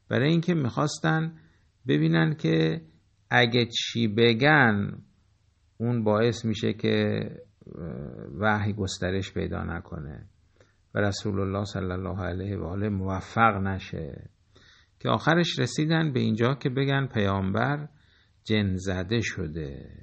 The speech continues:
«و اذا قرأت القرآن»، ای پیامبر، آنگاه که تو قرآن میخوانی،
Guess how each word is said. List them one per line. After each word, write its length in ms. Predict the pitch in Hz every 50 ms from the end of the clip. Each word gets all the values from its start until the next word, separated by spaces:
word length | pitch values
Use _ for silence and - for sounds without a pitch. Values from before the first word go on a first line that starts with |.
| 76 - - - _ _ _ _ _ _ _ _ _ _ _ _ _ _ _ _ _ _ _ _ _ _ - - - - - - _ _ _ -
«و 40 | 104
اذا 380 | 101 101 101 98 104 101 101 101
قرأت 440 | 98 98 98 101 95 92 101 -
القرآن»، 840 | 92 92 90 87 85 90 95 95 95 101 123 143 139 117 98 - -
ای 120 | - 104 107
پیامبر، 640 | 107 - 131 127 113 101 95 92 92 92 87 82 82 90 - - - - -
آنگاه 440 | 101 98 95 98 95 95 95 95 -
که 60 | - 92
تو 140 | - 98
قرآن 420 | 92 98 92 92 85 92 120 131 123
میخوانی، 920 | 104 95 92 87 - - 95 90 87 87 90 95 98 107 120 131 139 160